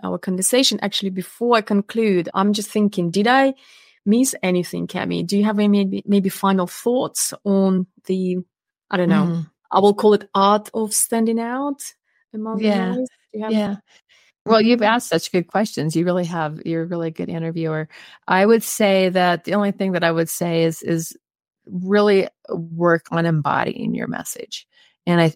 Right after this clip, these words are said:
Speaker 2: and I, I touched on this a little bit ago, but if you can find what your unique message is that you're, you're taking out to the world,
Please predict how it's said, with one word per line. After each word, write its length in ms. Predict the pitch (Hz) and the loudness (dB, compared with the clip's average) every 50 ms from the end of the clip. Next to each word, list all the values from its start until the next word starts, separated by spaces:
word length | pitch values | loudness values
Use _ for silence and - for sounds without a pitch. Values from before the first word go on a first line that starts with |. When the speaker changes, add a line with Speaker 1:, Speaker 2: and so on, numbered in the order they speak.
| - | -2
Speaker 2:
and 140 | - 180 170 | -2 0 0
I, 180 | 165 160 156 - - | 0 0 -2 -2 -2
I 60 | 175 | -2
touched 380 | 156 - - 170 160 - - - | -2 -2 -2 -2 -2 -2 -4 -4
on 120 | 160 165 | -2 0
this 200 | 165 160 151 - | 0 0 0 -2
a 40 | 170 | -4
little 180 | 165 160 160 160 | -4 -2 -2 -2
bit 120 | 160 156 | -2 -2
ago, 320 | 160 160 165 156 156 156 151 | -2 -2 -2 0 0 0 0
but 220 | 156 156 131 - _ - - - _ _ - | 0 0 -2 -2 _ -18 -20 -20 _ _ -2
if 160 | 180 - - | 0 2 4
you 160 | 202 202 202 | 4 4 4
can 340 | 202 - 202 190 180 160 - _ _ _ _ _ - 196 | 4 4 2 4 4 2 -2 _ _ _ _ _ -14 -14
find 500 | - - - 196 196 196 196 202 196 190 | -6 -2 0 2 4 4 4 4 6 6
what 120 | 185 165 | 4 4
your 220 | 170 180 180 175 175 | 4 4 6 6 6
unique 460 | 175 180 175 165 170 165 160 156 - | 6 6 4 4 4 2 0 -2 -2
message 420 | 170 165 160 - - 165 160 - | -2 -2 -2 -2 -4 -8 -6 -2
is 160 | 160 156 151 - | -2 -2 -2 -2
that 240 | 147 139 - - | -6 -8 -8 -6
you're, 200 | - 170 151 151 | -4 -4 -2 -2
you're 260 | 147 - 165 160 151 151 | -4 -6 -6 -6 -6 -8
taking 440 | - - - 147 - - 180 180 180 | -8 -10 -12 -12 -12 -12 -12 -10 -8
out 160 | 180 170 165 | -8 -8 -10
to 100 | - - | -10 -8
the 100 | - 165 | -8 -4
world, 380 | 165 160 160 156 156 156 156 | -2 -2 -2 -2 -2 -4 -6